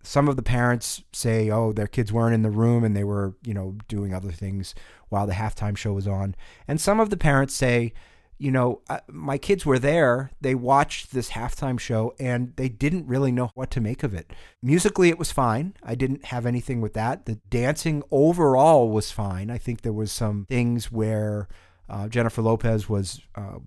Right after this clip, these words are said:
was doing some pole dancing. There was a lot of booty shaking and images on the screen that kids may or may not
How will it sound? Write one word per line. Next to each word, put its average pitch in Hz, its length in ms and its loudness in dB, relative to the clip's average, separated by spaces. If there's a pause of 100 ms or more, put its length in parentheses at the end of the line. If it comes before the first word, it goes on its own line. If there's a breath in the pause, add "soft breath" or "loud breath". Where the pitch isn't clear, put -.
(120)
was 95 180 -6
doing 110 180 0
some 95 140 -8
pole 151 280 0
dancing. 127 580 2
There 101 120 0
was 98 160 -4
a 107 80 -4
lot 107 260 -2
of 95 300 -6
booty 151 240 6
shaking 120 640 0
and 98 160 -4 (180)
images 156 480 4
on 127 260 0
the 117 80 2
screen 117 580 -2 (100)
that 107 320 -4 (260)
kids 131 440 0
may 127 340 -2
or 113 200 -2
may 110 240 -4
not 104 340 -4